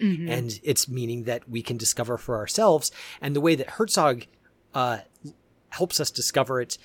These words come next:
Speaker 2: isn't by telling us about Treadwell. It's, it's mostly by just letting Treadwell sort of, his footage speak for itself and letting us draw our,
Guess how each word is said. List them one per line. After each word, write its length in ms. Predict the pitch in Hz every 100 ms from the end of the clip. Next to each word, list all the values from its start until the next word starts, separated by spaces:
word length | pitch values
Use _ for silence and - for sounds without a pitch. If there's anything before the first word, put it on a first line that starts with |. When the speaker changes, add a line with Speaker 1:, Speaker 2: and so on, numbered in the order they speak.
| - -
Speaker 2:
isn't 340 | 156 160 131 131
by 520 | 135 123 123 117 110 _ _ -
telling 340 | - 156 143 123
us 100 | 120
about 180 | 120 -
Treadwell. 320 | 120 117 113
It's, 280 | 127 110 - -
it's 160 | 123
mostly 420 | 117 127 - 110
by 220 | 110 98 95
just 260 | 101 - - _ _ _
letting 460 | 123 113 120 123 113
Treadwell 520 | - 127 113 113 104
sort 280 | - 110 107
of, 220 | 101 - _ _
his 300 | - 139 -
footage 400 | - 135 120 -
speak 260 | - 139 123
for 160 | - 110
itself 380 | - 127 101
and 160 | 113 120
letting 180 | 107 101
us 120 | 101
draw 160 | - 107
our, 240 | 104 104